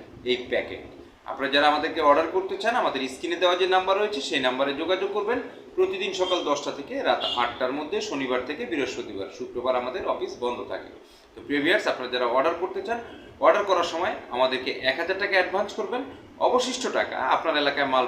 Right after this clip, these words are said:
পৌঁছানোর পরে সেখানে আপনি কুরিয়ারে পেমেন্ট দিয়ে মাল নিতে পারবেন। নিশ্চিন্তে নির্ভাবনায় আমাদের সাথে বিজনেস করতে পারেন কোনো টেনশন ছাড়া। ইনশাল্লাহ আশা করি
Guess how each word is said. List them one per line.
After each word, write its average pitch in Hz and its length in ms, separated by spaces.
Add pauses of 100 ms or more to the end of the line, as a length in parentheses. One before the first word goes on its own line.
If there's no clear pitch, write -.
পৌঁছানোর 123 460
পরে 143 220
সেখানে 143 360
আপনি 110 180
কুরিয়ারে 113 420
পেমেন্ট 120 320
দিয়ে 254 160
মাল 139 280
নিতে 104 240
পারবেন। - 260 (380)
নিশ্চিন্তে 190 480
নির্ভাবনায় 160 540
আমাদের 131 220
সাথে 147 160
বিজনেস 175 360
করতে 202 200
পারেন 233 220 (100)
কোনো 214 260
টেনশন 165 360 (100)
ছাড়া। - 240 (420)
ইনশাল্লাহ 147 480
আশা 139 220
করি 147 160